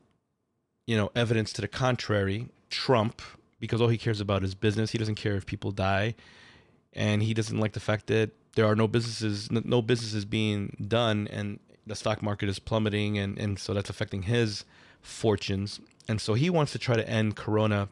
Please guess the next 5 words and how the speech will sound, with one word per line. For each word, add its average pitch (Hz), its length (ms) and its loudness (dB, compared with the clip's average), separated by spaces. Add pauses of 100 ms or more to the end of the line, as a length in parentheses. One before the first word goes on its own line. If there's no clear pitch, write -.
(180)
the, 98 260 -2
the 101 140 0
lockdown, 98 580 2 (960)
by 101 220 0
Easter, 120 520 -2